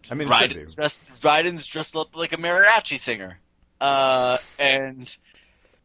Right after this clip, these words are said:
Speaker 1: Of
Speaker 2: and
Speaker 1: course
Speaker 2: it
Speaker 1: he is.
Speaker 2: Yeah, for fun. Um, so yeah, it's, it's pretty great. And, uh, he makes, like, weird kind of, like, he's got his own team, and he makes weird jokes with them and stuff like that, and, like,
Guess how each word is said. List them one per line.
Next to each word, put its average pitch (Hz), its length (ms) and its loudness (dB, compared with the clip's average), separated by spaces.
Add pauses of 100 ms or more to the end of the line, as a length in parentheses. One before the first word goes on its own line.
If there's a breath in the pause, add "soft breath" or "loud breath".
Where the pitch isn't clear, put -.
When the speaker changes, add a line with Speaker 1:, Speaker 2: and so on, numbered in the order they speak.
Speaker 1:
Of 143 100 -6
Speaker 2:
and 151 80 0
Speaker 1:
course 254 220 2
Speaker 2:
it 127 60 -2
Speaker 1:
he 101 60 -6
is. 90 300 -12 (180)
Speaker 2:
Yeah, 185 220 0 (320)
for - 200 -10
fun. 113 480 -4 (200)
Um, 143 600 0 (440 soft breath)
so 190 340 -4
yeah, 185 220 0
it's, - 240 -10
it's - 160 -14
pretty 175 240 -12
great. 135 340 -4 (140)
And, 143 240 -2
uh, 135 400 4
he 143 180 -6
makes, 143 260 -4
like, 147 300 -6 (460)
weird 143 480 -8
kind 147 360 -6
of, 160 120 -8 (560)
like, 160 260 -4 (240)
he's 175 240 -8
got 180 160 4
his 147 240 -4
own 160 260 -8
team, 175 480 -8
and 127 120 -4
he 135 40 -4
makes 135 220 -6
weird 151 260 -10
jokes 139 300 -2
with 156 140 -16
them 160 320 -2
and 147 100 -8
stuff 156 160 -6
like 156 180 -12
that, 151 360 6
and, 120 120 -8
like, 110 280 -4